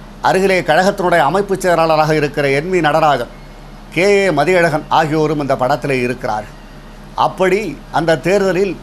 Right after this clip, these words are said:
ப-, மருத்துவமனையிலே இருந்து கொண்டே படுத்துக்கொண்டே எம் ஜி ஆர் ஜெயித்தார்கள். திராவிட முன்னேற்றக் கழகம் தமிழகத்திலே ஆட்சி அமைத்தது. இது திராவிட முன்னேற்றக் கழகத்தில் எம் ஜி ஆருக்கும் கலைஞருக்கும் ஏற்பட்ட அந்த கசப்பு காரணமாக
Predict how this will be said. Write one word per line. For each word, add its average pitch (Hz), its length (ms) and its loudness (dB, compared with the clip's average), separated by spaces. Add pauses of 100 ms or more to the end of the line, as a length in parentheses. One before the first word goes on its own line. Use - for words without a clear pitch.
(100)
ப-, 170 240 2
மருத்துவமனையிலே 190 840 2
இருந்து 170 260 -2
கொண்டே 156 300 0
படுத்துக்கொண்டே 156 760 -2
எம் 143 140 -4
ஜி 165 160 0
ஆர் 151 180 2
ஜெயித்தார்கள். 135 680 0 (360)
திராவிட 160 340 2
முன்னேற்றக் 147 420 -2
கழகம் 135 340 -2
தமிழகத்திலே 135 560 0
ஆட்சி 131 340 0
அமைத்தது. 117 400 -4 (1040)
இது 196 400 2 (300)
திராவிட 202 380 4
முன்னேற்றக் 190 480 0
கழகத்தில் 170 560 -2 (680)
எம் 160 200 -4
ஜி 208 120 2
ஆருக்கும் 165 520 2
கலைஞருக்கும் 156 580 0
ஏற்பட்ட 139 580 0
அந்த 139 300 0
கசப்பு 185 420 -2
காரணமாக 139 680 2